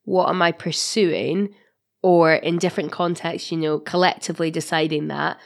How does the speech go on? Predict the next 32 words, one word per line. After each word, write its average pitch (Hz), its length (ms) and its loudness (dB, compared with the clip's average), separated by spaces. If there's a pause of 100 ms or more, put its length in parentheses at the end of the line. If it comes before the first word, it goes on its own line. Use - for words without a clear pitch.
(220)
so 214 180 6
that 196 360 6
when 214 280 6
those 196 200 4
questions 175 540 -2
come, - 540 -2 (220)
you 214 140 2
can 233 160 0
actually 220 340 2
explain 196 420 0
the 185 80 2
heart - 360 0
behind 190 440 0
that. 85 300 -2 (420)
Or 214 500 4 (180)
you 226 180 4
know 214 180 8
that 202 140 6
even 208 240 4
if 190 80 6
someone 190 300 4
is 208 120 6
judging 165 420 0
you, 160 220 0
actually - 360 -6
you're 180 160 0
happy 175 320 -2
with 156 80 -2
the 165 100 -2
decision 160 500 -4
you've 151 240 -2
made. 147 320 0